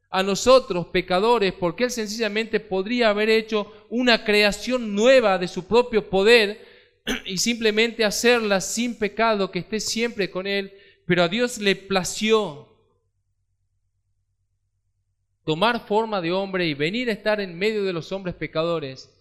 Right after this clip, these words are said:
ensuciarse con nuestros pecados, cargar nuestro dolor, sufrir nuestras enfermedades, cargar nuestro castigo, ser clavado en esa cruz, derramar su sangre para redención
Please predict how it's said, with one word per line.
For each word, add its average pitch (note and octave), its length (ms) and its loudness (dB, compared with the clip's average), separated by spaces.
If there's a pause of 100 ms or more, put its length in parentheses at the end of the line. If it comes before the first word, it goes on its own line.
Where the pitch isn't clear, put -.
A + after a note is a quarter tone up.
(240)
ensuciarse A3+ 800 -2
con F#3+ 100 -6
nuestros F#3+ 240 -6
pecados, F3 480 -2
cargar F#3 420 0
nuestro G#3 280 -4
dolor, F#3 420 -2 (140)
sufrir A3+ 420 -2
nuestras G3+ 320 -4
enfermedades, F3 840 -2
cargar F#3+ 340 -2
nuestro G3+ 280 -8
castigo, D#3 600 -10 (320)
ser G#3 260 -2
clavado F#3+ 400 0
en F3+ 60 -8
esa D#3+ 220 -10
cruz, E3 440 -12 (960)
derramar E3+ 440 -2
su G#3 100 -6
sangre F#3+ 400 -4
para D#3 300 -4
redención D3+ 600 -8